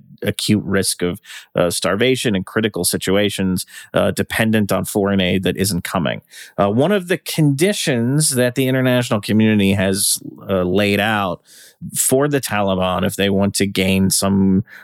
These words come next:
level of international recognition, some level of cooperation, normal relations, uh, not fully normal, but something more normal than the complete ostracization,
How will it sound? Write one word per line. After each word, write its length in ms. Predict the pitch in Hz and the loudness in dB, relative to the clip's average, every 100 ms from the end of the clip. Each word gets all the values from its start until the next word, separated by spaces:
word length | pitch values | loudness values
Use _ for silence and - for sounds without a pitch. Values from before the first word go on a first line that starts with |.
| - | -2
level 460 | 107 113 123 117 | 2 2 2 0
of 80 | 110 | 2
international 500 | 110 104 101 95 98 | 2 2 0 -2 -2
recognition, 800 | 101 95 101 143 180 - 156 117 | 0 0 0 2 2 0 0 0
some 240 | - 107 | 0 0
level 260 | 98 95 90 | 0 0 0
of 100 | 82 | -2
cooperation, 840 | - 85 85 90 110 113 - 95 | 0 -2 0 0 0 0 0 2
normal 340 | 92 92 95 82 | 2 2 2 0
relations, 720 | 87 95 113 - 92 90 80 - - - | 0 2 0 -2 -2 -2 -2 -8 -16 -4
uh, 280 | - 95 85 | 0 2 0
not 200 | 101 101 | 0 -2
fully 360 | - - 110 98 | -2 0 0 2
normal, 360 | 95 92 90 92 | 0 0 0 0
but 180 | 95 | 0
something 300 | - 104 87 | 0 -2 -2
more 180 | 90 92 | 0 2
normal 420 | 95 92 92 92 | 2 0 0 0
than 460 | 87 90 87 87 107 | 0 0 0 2 0
the 160 | 113 110 | 2 0
complete 380 | 104 - 101 | 0 0 0
ostracization, 1040 | - 98 - 101 - 92 90 87 - 82 | 0 -2 -2 -4 -2 -2 0 -2 -2 -4